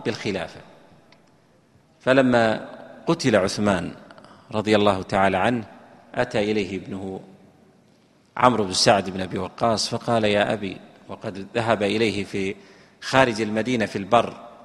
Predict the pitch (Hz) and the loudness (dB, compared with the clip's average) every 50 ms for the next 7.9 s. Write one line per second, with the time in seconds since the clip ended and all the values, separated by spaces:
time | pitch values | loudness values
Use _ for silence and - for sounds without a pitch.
0 | - - - - - _ _ _ _ _ _ _ _ - 110 107 113 123 113 104 | -20 -20 -20 -20 -20 _ _ _ _ _ _ _ _ -8 -4 2 2 4 4 4
1 | 107 107 101 107 113 110 101 98 92 90 95 95 95 92 90 101 120 120 110 107 | 2 0 2 2 2 2 2 0 -4 -4 -4 -4 -4 -4 -2 0 2 2 2 0
2 | - - - - - 143 - 127 120 107 113 104 98 110 120 110 107 110 104 95 | -2 -6 -4 0 0 2 2 2 0 2 0 0 2 2 2 2 2 0 0 -2
3 | 98 - - - - - - - - - _ - _ _ _ - 135 - 147 135 | -4 -10 -14 -20 -20 -20 -20 -20 -20 -20 _ -20 _ _ _ -8 -2 2 4 4
4 | 127 120 117 110 110 - 120 123 110 117 117 110 110 - - - - - - - | 6 6 4 4 4 4 2 2 0 0 -4 -4 -6 -8 -12 -18 -20 -20 -20 -20
5 | - _ _ _ _ _ _ _ _ _ _ _ _ _ _ _ - - - - | -20 _ _ _ _ _ _ _ _ _ _ _ _ _ _ _ -20 -20 -20 -20
6 | - _ - 110 113 123 135 123 - - 120 - - - 107 98 - - 113 101 | -16 _ -6 -4 -2 0 0 0 -2 -4 -6 -8 -8 -10 -10 -10 -10 -10 -10 -8
7 | 117 117 107 104 95 95 95 98 104 110 101 90 73 - - - - - | -6 -4 -4 -4 -4 -4 -4 -4 -4 -4 -6 -6 -10 -12 -16 -18 -18 -20